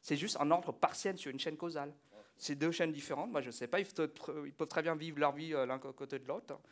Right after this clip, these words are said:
Speaker 1: On ne sait pas. Après, il y a des implémentations, c'est ce qu'on appelle des vector clock, qui permet de garder, euh,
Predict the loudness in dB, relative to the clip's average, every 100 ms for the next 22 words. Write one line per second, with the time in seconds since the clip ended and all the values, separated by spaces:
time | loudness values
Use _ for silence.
0 | -6 0 0 0 -2 -2 -8 _ _ -20
1 | -20 _ _ _ -4 0 6 8 8 4
2 | 4 0 0 0 0 -2 -2 -2 -2 -4
3 | -8 -6 -4 -2 -2 0 0 0 -2 2
4 | 2 2 -4 0 2 2 0 4 6 6
5 | 0 0 -2 -8 -20 _ -2 2 4 6
6 | 6 4 2 0 -2 -6 -8